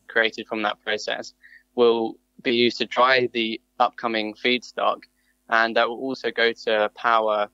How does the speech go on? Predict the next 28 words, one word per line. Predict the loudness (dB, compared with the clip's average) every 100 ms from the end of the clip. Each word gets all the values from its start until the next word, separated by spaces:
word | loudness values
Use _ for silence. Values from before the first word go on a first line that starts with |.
| _
homes. | 0 0 -4 -20 -20 _ _ _ _
So | -6 -2 0 0 -2 _ _
they | -2 0 -2 -10
can | -10 -10
provide | -8 0 2 2 2
a | 2 0 -4 -4
carbon | 0 0 0
neutral | -6 -6 -6 -6
heating | -6 -6 -8 -4
product | -2 0 -2 -6 -2
for | 0 0 0
residents, | -4 -4 -6 -6 -8
and, | -6 -4
and | 0
this | 0 0 -14 _ _ _ _
plugs | 0 0 -6
into | -2 -2
a |
district | 0 -2 0 -2 -2
heating | -6 -4 -4
network. | -4 -4 -2 -4 -6 _ _ -20 _ _
Um, | 2 2 2 -4 -10 _ _ _ _ _ _ -2
and | -2 2
one | 2 0
of | -2
their | 2 4 4 0
machines | -4 -8 -4 -4 -4 -10 -14 -18 -12
can, | -8 -8